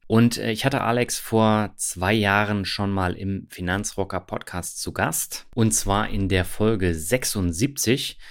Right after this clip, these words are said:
Das war im September zweitausendsiebzehn. Und damals hat er über sein Leben in der finanziellen Freiheit gesprochen. Er hatte seinen, äh, Job zweitausenddreizehn schon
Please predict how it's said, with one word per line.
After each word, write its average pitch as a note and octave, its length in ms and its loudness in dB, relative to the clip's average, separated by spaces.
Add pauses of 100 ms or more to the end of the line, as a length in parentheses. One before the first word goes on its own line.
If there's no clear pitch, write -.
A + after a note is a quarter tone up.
(300)
Das - 160 -8
war G2 100 2
im F#2 100 0
September A2+ 460 -2
zweitausendsiebzehn. G#2 1400 -2 (100)
Und G2+ 140 2
damals A#2+ 320 6
hat B2 100 0
er A#2 100 4
über A2+ 260 4
sein G2+ 260 2
Leben G#2 260 2
in G2 80 -2
der F#2+ 80 0
finanziellen F#2 560 -4
Freiheit F#2 460 -4 (340)
gesprochen. C#3 460 4
Er G#2+ 80 2
hatte G#2 420 2 (380)
seinen, F#2+ 480 0
äh, F2 360 -2
Job - 280 -2
zweitausenddreizehn G2 1000 0
schon A2 480 0